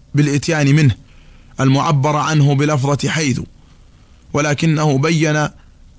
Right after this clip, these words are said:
أن المراد به الإتيان في القبل في آيتين، إحداهما هي قوله هنا: "فأتوا حرثكم"،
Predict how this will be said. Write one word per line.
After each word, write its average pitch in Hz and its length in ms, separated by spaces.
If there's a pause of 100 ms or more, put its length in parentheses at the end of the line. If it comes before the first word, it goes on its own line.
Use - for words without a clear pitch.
(100)
أن 156 240
المراد 143 560
به 151 360 (240)
الإتيان 143 600
في 135 100
القبل 139 460 (160)
في 160 260
آيتين، 139 380 (960)
إحداهما 185 600
هي 170 180
قوله 165 640
هنا: 170 460
"فأتوا 170 420
حرثكم"، 147 580